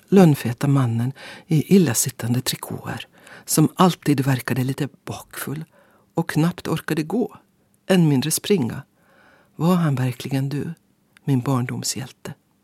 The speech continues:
Se aldrig om filmer eller T V-serier som präglat era unga år, mina barn. Det kan förstöra era liv i grunden.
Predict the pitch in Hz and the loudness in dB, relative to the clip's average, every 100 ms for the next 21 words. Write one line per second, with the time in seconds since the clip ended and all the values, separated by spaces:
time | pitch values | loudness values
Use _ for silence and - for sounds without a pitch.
0 | _ _ _ - - - - - - 214 | _ _ _ -20 -20 -18 -16 -16 0 4
1 | 208 220 208 143 131 - 160 127 92 82 | 6 6 6 4 2 4 2 4 -2 -6
2 | - - 131 - 175 - - - - 90 | -4 -2 -2 2 2 2 -4 -4 -8 -8
3 | - _ - 151 - 170 120 87 - 123 | -10 _ -6 -6 0 0 0 -6 -6 -4
4 | 143 127 - - - - _ 143 135 - | -2 -2 -4 -8 -8 -10 _ -4 -4 -4
5 | - - 156 _ _ _ - - - 135 | -10 -10 -16 _ _ _ -20 -14 -8 -4
6 | 139 165 - 123 123 90 - 135 139 131 | -4 -2 -2 -4 -4 -6 -6 -6 -2 -4
7 | 117 120 143 120 139 143 - | -4 -8 -10 -6 -6 -6 -10